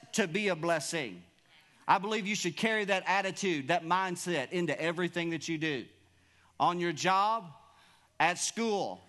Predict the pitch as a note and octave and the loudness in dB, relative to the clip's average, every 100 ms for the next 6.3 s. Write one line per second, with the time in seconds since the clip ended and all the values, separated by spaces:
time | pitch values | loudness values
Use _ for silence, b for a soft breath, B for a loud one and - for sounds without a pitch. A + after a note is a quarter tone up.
0 | - b b b - F3 G3 G3 F3+ F#3 | -20 b b b -2 0 2 0 0 2
1 | F#3+ F#3 G#3 F#3 G3+ F#3+ G3 G3 F#3+ F#3 | 0 0 -6 -2 -2 0 0 0 0 2
2 | G3 F3 G#3 G3+ F3 E3 C3 C3 E3+ F#3+ | 0 0 -2 -2 -2 -2 -4 -4 -2 -2
3 | F#3 D3 E3+ G#3 G3+ E3 D3 C#3+ D#3+ F#3 | -2 0 2 2 0 -2 -2 -2 0 2
4 | G3 E3+ B2+ A2 B B - F#3+ G3 F3+ | 2 -2 -4 -8 B B 0 2 2 0
5 | E3+ G3+ F#3 D3 D#3 F#3 G#3 - G#3 A3+ | -4 0 0 0 2 2 0 -4 -2 -2
6 | A3+ A#3 | -2 -6